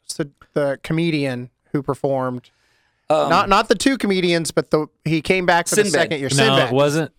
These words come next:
Speaker 3: It
Speaker 1: It was
Speaker 3: wasn't the s-,
Speaker 1: Sinbad.
Speaker 2: It wasn't
Speaker 3: was,
Speaker 2: Sinbad
Speaker 3: wasn't
Speaker 2: and
Speaker 3: the
Speaker 2: David,
Speaker 3: Sinbad
Speaker 2: and
Speaker 3: year?
Speaker 2: David Spade.
Speaker 1: It was. It,
Speaker 3: No.
Speaker 1: I didn't go
Speaker 3: No,
Speaker 1: to
Speaker 3: 'cause
Speaker 1: David.
Speaker 3: Sinbad and David Spade was in Orlando. This
Speaker 1: Yes.
Speaker 3: was in Vegas.
Speaker 1: I'm talking about, oh, when it was only Sinbad.
Speaker 2: And it was only Sinbad.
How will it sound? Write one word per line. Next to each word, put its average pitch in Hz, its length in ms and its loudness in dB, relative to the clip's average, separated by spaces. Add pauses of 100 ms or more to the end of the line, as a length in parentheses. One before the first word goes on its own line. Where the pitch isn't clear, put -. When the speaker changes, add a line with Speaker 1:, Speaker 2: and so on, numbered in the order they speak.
(120)
Speaker 3:
It - 40 -6
Speaker 1:
It 127 100 2
was - 0 -
Speaker 3:
wasn't 156 200 0
the 220 60 4
s-, 226 60 0
Speaker 1:
Sinbad. 139 260 0 (220)
Speaker 2:
It 147 100 2
wasn't 185 180 0
Speaker 3:
was, - 100 -4
Speaker 2:
Sinbad 165 260 0
Speaker 3:
wasn't 160 140 2
Speaker 2:
and - 80 -2
Speaker 3:
the 220 40 4
Speaker 2:
David, - 120 2
Speaker 3:
Sinbad 240 260 0
Speaker 2:
and 233 100 -4
Speaker 3:
year? - 140 0
Speaker 2:
David - 240 0
Spade. 131 320 -2
Speaker 1:
It 185 60 2
was. 170 340 -2
It, 185 120 0
Speaker 3:
No. 139 120 2
Speaker 1:
I 185 100 2
didn't 233 200 0
go 247 120 4
Speaker 3:
No, 143 100 2
Speaker 1:
to 147 60 0
Speaker 3:
'cause 190 120 4
Speaker 1:
David. 202 180 2
Speaker 3:
Sinbad 202 380 2
and 170 120 -2
David 156 280 0
Spade 170 280 0
was 139 240 -2
in 131 80 -2
Orlando. 123 460 0
This 131 240 0
Speaker 1:
Yes. 170 120 2
Speaker 3:
was 175 180 0
in 156 180 -2
Vegas. 135 400 0
Speaker 1:
I'm 165 120 2
talking 196 220 2
about, 175 260 2
oh, 170 80 0
when 175 140 0
it 151 60 -2
was 139 120 -6
only 190 300 0
Sinbad. 175 380 0
Speaker 2:
And 160 40 0
it 147 40 -4
was 139 100 -2
only 156 160 2
Sinbad. 120 460 -4